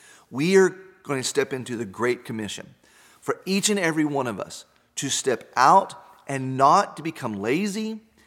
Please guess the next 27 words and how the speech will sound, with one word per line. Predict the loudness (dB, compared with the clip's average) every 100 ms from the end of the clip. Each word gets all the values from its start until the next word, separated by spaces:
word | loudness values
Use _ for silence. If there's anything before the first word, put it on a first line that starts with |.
| _
and | -12
apathetic | -10 -10 -14 0 2 4 0 -6 -20 _ _
and | -12
hoping | -6 -4 -4
somebody | 0 2 2 4
else | 6 6 4
does | -2 -2
something, | -6 -8 -10 -12 -16 _ _
but | -18
to | -16
truly | -4 0 0 0 0
step | 0 0 0 -2
into | -4 -4 -4 -6
the | -6
discipleship | -8 -8 -2 0 2 0 -2 -4 -2
role | 0 0 0 -6 -14
that | -12 -8
Jesus | 0 0 2
has | -2
called | -6 -4 -4 -4
you | -2 0 0 -4 -10 _ _ -6
and | -2 0 -2
me | 0 -2 -2 -8 -16 _ _
into | 0 0 0 -6 -10 -10
in | -14
twenty | -10 -8 -8
twenty-two | -6 -8 -6 -4 -4 -4